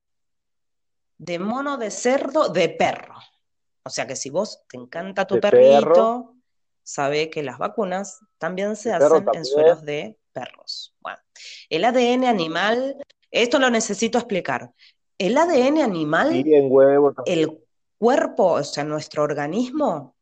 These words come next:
Speaker 1: al ser otra especie, lo elimina automáticamente. No así el A D N humano. Porque el A D N humano se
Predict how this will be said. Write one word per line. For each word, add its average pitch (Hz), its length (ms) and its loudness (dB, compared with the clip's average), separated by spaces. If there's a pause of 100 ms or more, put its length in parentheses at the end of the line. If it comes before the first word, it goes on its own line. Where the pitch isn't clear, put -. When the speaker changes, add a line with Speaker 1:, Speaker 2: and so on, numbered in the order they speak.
Speaker 1:
al 139 180 -8
ser 196 240 -4
otra 180 220 -4
especie, 190 800 -2 (260)
lo 185 220 2
elimina 202 460 0
automáticamente. 156 1160 -4 (360)
No 247 420 0
así 254 640 -4 (300)
el 208 240 2
A 269 100 2
D 254 280 2
N 269 180 0
humano. 151 800 -4 (1160)
Porque 156 300 -4
el 175 120 -2
A 330 120 2
D 311 180 0
N 320 140 0
humano 226 480 0
se - 540 -6